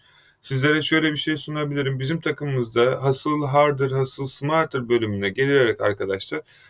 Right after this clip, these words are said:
burada Facebook grubuna üye olup aşağıda linkleri var bunların. Gruba davetli katılarak arkadaşlar, e, bulduğunuz kitapları nereden bulacağınızı ve bütün bilgileri ben zaten bu grupta paylaşıyorum. Aynı şekilde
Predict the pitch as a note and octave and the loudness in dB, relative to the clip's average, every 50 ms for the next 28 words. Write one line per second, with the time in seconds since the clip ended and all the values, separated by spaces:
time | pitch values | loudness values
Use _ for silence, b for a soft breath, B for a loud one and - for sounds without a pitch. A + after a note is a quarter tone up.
0 | b b _ _ C3 C3+ D#3 D#3+ D3+ C3 - A2+ A2+ B2 B2+ - - - D#3 D3 | b b _ _ -4 2 4 4 4 4 4 4 2 2 2 0 -2 -4 -4 -4
1 | - - C#3+ - - B2 A#2 A2+ A2 A2 G#2+ G#2 - - B2+ C#3+ D3 D3+ C#3+ A#2+ | -4 -6 -8 -6 -2 0 0 0 0 -2 -6 -6 -6 -2 0 2 4 4 4 2
2 | A#2 A#2 - B2+ B2 - - C3 B2+ B2 B2 B2+ B2 A#2+ - B2+ B2 A#2+ A#2+ A#2+ | 2 2 2 2 2 4 2 2 2 2 0 -2 -2 -2 0 2 2 4 4 4
3 | A2+ G#2+ G2 G#2 G2+ G2 G#2 B2 E3+ G3 _ _ _ _ _ _ _ _ _ - | 4 2 0 -4 -6 -6 -6 -6 -6 -8 _ _ _ _ _ _ _ _ _ -2
4 | C#3 E3 F3+ F3 E3 E3+ D#3+ D#3+ E3 E3 E3 E3 D#3+ D#3 - D#3+ D3 - - D#3+ | 2 4 4 6 6 4 6 6 6 6 6 4 2 -2 -6 -10 -8 -2 0 -2
5 | D3+ - D#3+ D#3+ D#3 C3+ A#2+ A2 G#2 G#2+ G#2+ G#2 G2 - F#2 G2+ G#2+ G#2 - - | 0 0 0 0 2 2 2 2 0 0 0 0 -2 -2 -4 -4 -4 -6 -4 -4
6 | - F3+ - B B B B B B - - C3 C3 B2+ B2+ B2+ B2 B2 C#3 F3+ | -6 -6 -6 B B B B B B 2 6 6 8 8 8 6 4 6 6 4
7 | F3+ D#3 D#3+ D#3 D3+ D#3 - - - - - D#3+ C#3 B2 - - - - A2+ B2 | 4 4 2 -4 -4 -8 -10 -12 -10 -4 0 0 0 0 0 -2 -4 -2 0 0
8 | C#3 D#3 F3 F3+ E3+ F3+ F3 E3 D3 C#3+ C#3+ C3+ B2+ A2+ A#2+ A#2+ A2 G#2+ G#2+ G#2+ | 2 2 2 4 2 2 0 0 -2 -2 -2 -2 0 0 0 0 0 0 -2 -4
9 | G#2 - B2 B2 C3+ C#3+ C#3 D3 - - F3+ F3 D#3+ D3+ D3+ C3+ A2+ B2 B2 B2 | -6 -8 -8 -8 -8 -10 -10 -10 -6 -2 -2 -2 0 0 -2 -2 2 4 4 4
10 | B2 B2+ C#3+ C#3 C3+ B2+ D3 C#3 A#2+ - B2+ B2 C3 C3 - - A#2+ G#2+ - - | 4 4 2 2 2 2 2 2 2 2 0 -2 -4 -4 -2 -2 -2 -2 -2 -4
11 | D#3 D#3 - C3+ B2+ A#2 G#2+ G#2 G2 - - C3 C#3+ D3+ - - C#3+ C#3+ C#3 C3+ | -6 -4 0 2 2 2 2 0 -4 -2 -2 -2 -4 -2 0 2 4 4 4 2
12 | C3 - - B2 A#2 - - A2 G#2+ B2+ D#3 D#3+ | 0 -2 -2 -2 -4 -4 -4 -6 -4 -4 -6 -6